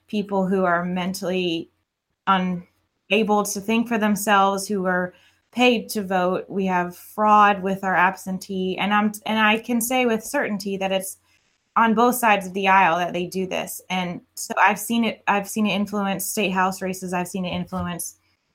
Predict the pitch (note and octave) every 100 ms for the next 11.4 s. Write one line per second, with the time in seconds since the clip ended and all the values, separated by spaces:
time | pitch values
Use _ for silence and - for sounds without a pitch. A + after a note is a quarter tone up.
0 | F#3+ F#3 F#3 F3+ F3 F3 - F3+ F3+ F3
1 | - F3+ F3 E3+ _ _ _ _ _ _
2 | _ _ _ _ - F#3 - F#3 F3 F3
3 | E3+ E3+ E3+ E3+ E3+ F3 - - E3+ -
4 | A#3 G#3 F#3+ F3+ F3 F3+ - F3+ F3+ F#3
5 | G3+ A3 A#3 A#3 G#3+ A3 G3+ G#3 G3+ G3+
6 | G3 - - G3+ F#3+ F#3 G3 B3+ A#3+ A3
7 | G#3+ G#3+ G3+ G3 - B3+ B3 A#3 - -
8 | - G#3+ G#3 F#3 G3+ G#3 G3 F3+ F3 A3
9 | G3+ G3+ E3+ F#3 F#3+ F#3 F#3 F3+ F3 F3+
10 | F#3 F#3 F#3+ G3+ F#3+ F#3 E3+ F3 _ _
11 | - F3+ F3